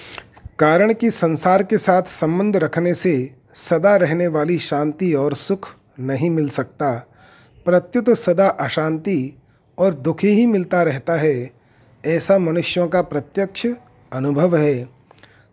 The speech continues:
परमात्मा अनंत आनंद के स्वरूप हैं, वहाँ दुख का लेश भी नहीं है,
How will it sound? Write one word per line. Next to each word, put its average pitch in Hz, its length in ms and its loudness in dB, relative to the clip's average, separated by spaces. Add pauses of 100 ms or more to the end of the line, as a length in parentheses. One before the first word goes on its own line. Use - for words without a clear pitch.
परमात्मा 185 600 2
अनंत 202 640 0
आनंद 185 400 0
के 196 160 0
स्वरूप 175 480 0
हैं, 147 340 -2 (600)
वहाँ 156 440 2
दुख 147 220 -6
का 202 140 2
लेश 170 380 2
भी 214 160 2
नहीं 175 280 2
है, 139 380 -2